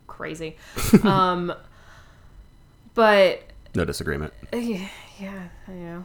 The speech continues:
Speaker 1: Yeah, Amanda is that brand of queer where men are there kind of for sport, it seems like.
Speaker 2: Yeah, a change of pace.
Speaker 1: A change of pace or, like, you know, something easy.
Speaker 2: Mm-hmm.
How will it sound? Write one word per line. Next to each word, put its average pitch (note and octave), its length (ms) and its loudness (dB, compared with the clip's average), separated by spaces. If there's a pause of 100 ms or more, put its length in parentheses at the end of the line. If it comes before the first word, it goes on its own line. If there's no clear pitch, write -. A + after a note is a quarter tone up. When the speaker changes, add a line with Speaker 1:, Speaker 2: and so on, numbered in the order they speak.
(520)
Speaker 1:
Yeah, B3 320 2
Amanda C4 400 2
is B3 140 0
that A3 200 2
brand F#3+ 260 0
of F#3 100 -6
queer F3 580 -2
where E3+ 560 -4 (200)
men E4+ 220 4
are E4+ 100 4
there B3+ 160 2
kind A#3+ 220 -4
of A3+ 80 -2
for G3+ 140 -6
sport, - 680 -6
it A#3 200 -6
seems B3 400 -6
like. B3 480 -4 (220)
Speaker 2:
Yeah, A#3 400 8
a F3+ 100 4
change E3 280 4
of A#2+ 100 2
pace. D2+ 380 -6
Speaker 1:
A D4 40 2
change D#4 300 2
of D4+ 120 -2
pace C4+ 340 -4
or, A3+ 240 2
like, G#3+ 300 -2
you A3+ 80 -2
know, G3+ 300 -2
something C4+ 360 -2
easy. E3+ 540 -6 (120)
Speaker 2:
Mm-hmm. D#3+ 280 4